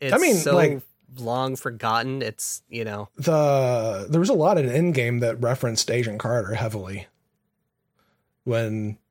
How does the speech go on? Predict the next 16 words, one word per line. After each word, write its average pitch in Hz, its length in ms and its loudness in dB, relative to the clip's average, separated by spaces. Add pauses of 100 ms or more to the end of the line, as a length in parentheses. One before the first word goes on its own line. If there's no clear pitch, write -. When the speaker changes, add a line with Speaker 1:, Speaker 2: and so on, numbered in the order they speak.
Speaker 2:
Tony 123 280 2
went 120 160 0
back 117 180 0
in 117 120 -2
time, 117 460 -2 (1700)
like, 107 260 -2 (1000)
Speaker 1:
Yeah. 117 180 2
Speaker 2:
people 143 240 2
from 131 160 2
Agent 127 240 0
Carter 127 260 0
were 110 140 0
all 120 240 0
over 110 160 -2
that, 104 300 -4
so. 104 360 -2